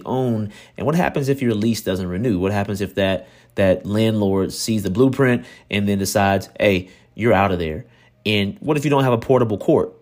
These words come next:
Portable courts cost more than the, the permanent courts, and portable hardwood courts cost more than the permanent hardwood courts.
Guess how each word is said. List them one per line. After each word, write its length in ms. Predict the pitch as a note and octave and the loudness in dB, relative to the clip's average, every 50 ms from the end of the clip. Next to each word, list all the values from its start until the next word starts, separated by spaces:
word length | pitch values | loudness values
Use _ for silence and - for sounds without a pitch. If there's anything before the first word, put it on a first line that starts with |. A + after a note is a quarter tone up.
| _ _ | _ _
Portable 320 | - - A#2 A2+ G#2 G2 F#2+ | -6 0 2 2 2 2 0
courts 260 | - D3 D3+ - - | 4 4 4 4 2
cost 300 | - - G2 F#2 F2+ - | 0 2 2 2 2 2
more 300 | G2 F#2+ G2 G#2+ G#2+ G2+ | -2 0 2 2 2 2
than 220 | F#2+ F#2+ F#2+ F#2 | 2 0 -2 -2
the, 200 | F#2 F2 - - - _ | -2 -4 -6 -8 -18 _
the 380 | - G#2 G2 F#2 F#2 F2+ F#2 F2+ - | -6 -2 0 2 4 2 2 0 0
permanent 360 | - C#3 D#3 C#3+ A2+ F#2+ - | -2 0 2 2 0 0 -2
courts, 400 | - G2 F#2 F#2+ - - - - - - - - - - - - | -2 -2 -2 -2 -2 -4 -10 -14 -14 -20 -20 -20 -20 -20 -14 -6
and 240 | - F#2+ F#2 F#2 F#2 | -4 -2 -2 -2 -2
portable 580 | - A#2+ A#2+ B2 A2+ G#2+ G#2 G2+ G2 G#2+ - - | 2 2 4 4 4 2 2 0 0 -2 -4 -8
hardwood 560 | - - A2+ A2+ A#2 G#2+ F#2 F#2+ F#2+ F2+ F2+ | -2 2 2 4 4 2 0 -2 -4 -4 -4
courts 360 | - - F2+ F2+ E2+ - - - | -4 -4 -2 -2 -2 -4 -8 -12
cost 380 | - - G2 F#2 F2+ - - | -6 -2 -2 -2 -2 -2 -6
more 240 | G2 F2+ F2 F2 F2 | -6 -6 -6 -6 -6
than 300 | F2 F2+ F2 F2 F2 E2+ | -8 -10 -10 -10 -12 -12
the 80 | - E2+ | -12 -14
permanent 460 | - - - F#2+ F#2 F#2 F2+ - - | -12 -10 -8 -6 -6 -6 -6 -8 -8
hardwood 500 | - F#2 F2 F2 - F2 F2 F2 - - | -6 -6 -6 -6 -6 -6 -8 -8 -10 -10
courts. 400 | - - F2+ F2+ F2 - - - | -8 -6 -4 -4 -4 -6 -10 -16